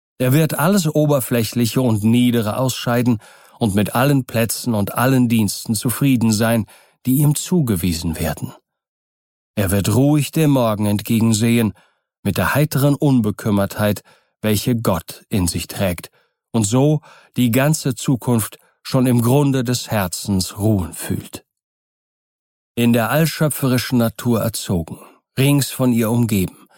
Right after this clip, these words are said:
selbst leicht und veränderlich wie eine Wolke, wie die Luft, wie vermöchten wir da so hartgesottene Pedanten zu sein,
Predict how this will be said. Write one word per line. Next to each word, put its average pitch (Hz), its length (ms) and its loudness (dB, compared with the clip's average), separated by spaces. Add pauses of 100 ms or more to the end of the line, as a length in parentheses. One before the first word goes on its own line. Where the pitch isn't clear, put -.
(260)
selbst 147 420 0
leicht 131 460 0
und 98 140 0
veränderlich 120 600 0
wie 117 140 0
eine 113 240 2
Wolke, 127 500 -2 (100)
wie 127 120 -2
die 123 160 4
Luft, 147 400 -2 (540)
wie 151 140 2
vermöchten 151 800 0
wir 143 160 2
da 123 280 0
so 123 360 -2
hartgesottene 110 840 -2
Pedanten 104 720 -2
zu 104 200 -2
sein, 107 360 0